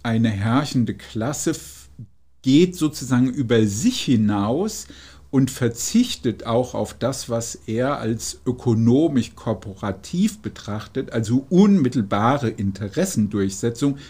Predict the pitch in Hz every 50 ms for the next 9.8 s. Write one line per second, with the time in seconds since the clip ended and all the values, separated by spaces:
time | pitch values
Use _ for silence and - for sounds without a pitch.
0 | - - - 113 110 - - 113 107 117 127 - 127 110 - - - 117 104 -
1 | - 95 95 95 - 104 98 98 - - 107 87 82 92 87 82 80 78 76 -
2 | - - - - - - - - - - - 104 101 - 107 101 92 104 101 107
3 | 117 117 120 113 101 107 107 101 104 107 98 98 104 104 104 113 131 147 147 113
4 | 107 104 - - - 113 127 135 139 131 120 - - 120 110 113 117 117 110 -
5 | - - 95 95 98 101 104 110 123 135 156 160 160 - - - - - - -
6 | - - 107 107 - - 135 101 113 110 107 110 113 123 139 160 160 147 139 135
7 | 120 123 117 - - 117 - - - - 110 107 - 120 110 101 98 - - 104
8 | 95 - - 101 92 - - - 101 101 110 117 147 170 175 - - - - -
9 | - - - 127 120 117 - - - - - 147 135 - -